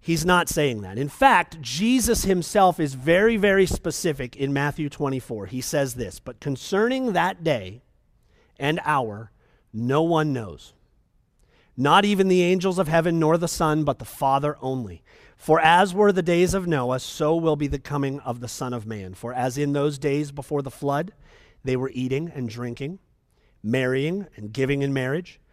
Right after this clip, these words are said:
until the day when Noah entered the ark, and they were unaware until the flood came and swept them all away.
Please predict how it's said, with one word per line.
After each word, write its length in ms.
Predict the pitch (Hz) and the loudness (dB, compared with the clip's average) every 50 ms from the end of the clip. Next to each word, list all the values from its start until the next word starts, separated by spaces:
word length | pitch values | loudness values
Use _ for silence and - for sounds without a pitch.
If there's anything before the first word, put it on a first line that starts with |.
| _ _ _ _ _ _ _ | _ _ _ _ _ _ _
until 240 | - 151 151 - 220 | -6 0 4 4 4
the 80 | 208 208 | 4 6
day 220 | 180 190 190 190 | 6 6 8 8
when 200 | 196 196 190 190 | 6 6 4 4
Noah 240 | 180 180 175 180 185 | 4 4 4 4 4
entered 300 | 165 165 151 175 175 160 | 2 0 0 0 -2 -4
the 80 | 180 | -4
ark, 400 | 175 151 143 131 131 - - - - _ | -2 0 0 0 -2 -4 -10 -18 -18 _
and 160 | - 131 135 131 | -8 -4 -2 -2
they 80 | 131 | -2
were 180 | 123 131 127 - | -2 -2 -4 -4
unaware 600 | 139 143 151 156 147 143 147 139 120 107 107 110 - | -4 -2 -2 -2 0 2 2 2 0 -2 -6 -10 -12
until 280 | 113 120 120 - 117 | -12 -12 -10 -10 -10
the 80 | 104 104 | -10 -12
flood 420 | - - 135 131 131 131 143 143 | -10 -6 -2 -2 0 -2 -2 -6
came 320 | - - 113 98 95 98 101 | -10 -10 -10 -8 -10 -12 -12
and 180 | - 110 107 | -14 -14 -16
swept 340 | - - - 123 120 117 _ | -16 -12 -10 -10 -10 -10 _
them 140 | - 113 110 | -10 -10 -8
all 220 | 107 110 120 127 | -8 -6 -6 -4
away. 320 | 131 120 101 80 78 - | -6 -6 -8 -10 -14 -20